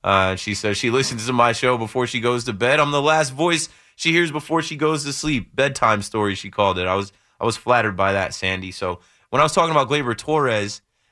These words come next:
and talking about him and Gio, uh, Urshela, I think in the clip that Glaber showed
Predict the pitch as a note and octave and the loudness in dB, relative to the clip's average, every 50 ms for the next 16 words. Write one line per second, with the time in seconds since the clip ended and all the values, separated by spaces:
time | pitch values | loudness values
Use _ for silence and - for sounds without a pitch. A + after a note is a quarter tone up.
0 | _ - A2+ A#2 - C#3 C3 C3+ B2+ B2+ B2 B2+ B2 A#2 A2 - - - C3+ C3+ | _ -8 -8 -4 0 0 0 2 0 0 2 4 4 4 2 0 -4 -2 -2 -2
1 | C#3+ C3+ A#2 G2+ F#2 G#2+ C3 D3+ D3 C3 A2+ G#2 G2+ G2 G2+ A2 - _ _ _ | 0 0 -2 -4 -2 -2 -2 0 2 2 2 2 2 0 -2 -4 -6 _ _ _
2 | _ _ _ - - G2+ G2+ G2+ G#2 E2 G#2+ G#2 - - - C#3+ C#3+ D3 C#3 A2+ | _ _ _ -2 0 2 4 4 4 2 0 -2 -2 0 2 2 4 4 4 2
3 | G2+ G2 G2 G2 - _ _ _ _ _ _ _ _ - - C3+ B2+ A#2 - - | 2 2 0 -2 -4 _ _ _ _ _ _ _ _ -16 -10 -8 -8 -8 -4 -2
4 | F#3 F#3+ E3+ - - D#3 D#3 D3 C#3+ C#3 C3 B2 A#2+ A2+ A2+ _ _ _ _ _ | -4 -2 -4 -4 -2 0 2 2 2 2 0 -2 -4 -8 -10 _ _ _ _ _
5 | _ _ _ _ _ _ _ G#2+ A2 C3 C3+ A#2 - - - C3+ C#3+ D#3 D3 D3 | _ _ _ _ _ _ _ -6 -4 -4 -4 -4 -6 -8 -2 0 2 2 0 0
6 | - _ - A#2+ A2+ G#2 F#2+ G#2+ A#2 A#2+ B2 G#2+ A#2 A2 G#2+ - - E3+ G3 G#3 | -4 _ -4 -4 -2 -2 -2 0 0 2 2 0 0 -2 -2 0 0 2 2 4
7 | F#3 D#3 C3+ B2+ A#2 | 2 2 0 -2 -4